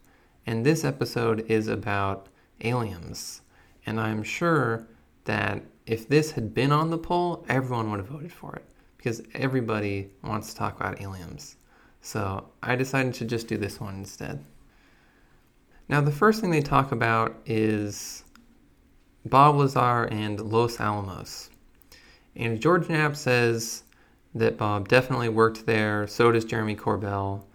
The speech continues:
George says that Bob took them to Los Alamos and showed them around, and he definitely worked there.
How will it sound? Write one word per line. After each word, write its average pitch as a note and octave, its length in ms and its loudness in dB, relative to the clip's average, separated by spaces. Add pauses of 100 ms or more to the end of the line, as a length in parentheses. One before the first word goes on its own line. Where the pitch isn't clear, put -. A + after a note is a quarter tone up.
(360)
George D3 300 6
says C3+ 240 2
that A#2+ 160 -2
Bob G#2 320 0
took E3 280 0
them D3+ 200 2
to D3+ 140 2
Los D3 200 4
Alamos C3 600 2
and G#2+ 100 -6
showed A#2 280 2
them A2+ 160 0
around, A2 680 0 (640)
and G#2+ 220 -4
he A2+ 100 -2
definitely A#2 380 2
worked G2 320 -8
there. - 180 -10